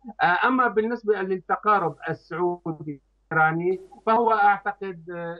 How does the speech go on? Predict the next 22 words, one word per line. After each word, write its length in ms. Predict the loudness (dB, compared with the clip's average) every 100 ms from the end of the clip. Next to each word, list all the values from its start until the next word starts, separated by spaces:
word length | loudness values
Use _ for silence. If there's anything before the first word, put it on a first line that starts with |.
| -16
سوف، 420 | -10 -8 -8 -4
آه، 600 | -2 -2 -4 -8 -8 -4
ربما 500 | -4 -2 0 0 0
يكون 520 | -2 -4 0 0 0
في 60 | -6
المستقبل 580 | -6 -8 -8 -10 -8 -6
هناك 340 | -4 -4 -6 -10
تقارب 380 | -12 -8 -8 -8
سعودي 320 | -10 -8 -6
إيراني 500 | -2 -2 0 0 -2 -6 -16 -6
عندما 480 | -2 2 2 4 2
تشعر 440 | 0 -4 -6 -6 -4
السعودية 840 | -4 -4 -8 -6 -4 -2 0 -2 0
طبعا 420 | -2 2 2 0 -8 _ -20 -6
بأنها 720 | -2 -2 0 0 2 4 2 2 -2
أصبحت 540 | -2 -4 -2 0 -2 -4
وحيدة، 680 | -2 -2 -4 -6 -2 -2 -2
يعني، 180 | -2 0
و-، 260 | 0 0
ومت-، 460 | -2 -4 -4 -14 -14 -16 -10
يعني 200 | -6 -4
كما، 240 | -2 -2